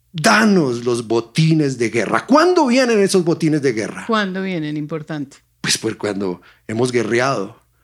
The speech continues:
Speaker 1: cuando hemos hecho las cosas como Dios dice,
Speaker 2: Cuando hemos
Speaker 1: cuando hemos
Speaker 2: obedecido.
Speaker 1: obedecido, cuando hemos servido como Dios quiere que sirva,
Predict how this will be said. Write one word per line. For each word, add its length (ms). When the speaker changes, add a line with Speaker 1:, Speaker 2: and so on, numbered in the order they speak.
Speaker 1:
cuando 320
hemos 320
hecho 240
las 160
cosas 340
como 240
Dios 240
dice, 500
Speaker 2:
Cuando 300
hemos 240
Speaker 1:
cuando 480
hemos 300
Speaker 2:
obedecido. 680
Speaker 1:
obedecido, 140
cuando 340
hemos 480
servido 640
como 200
Dios 220
quiere 240
que 120
sirva, 540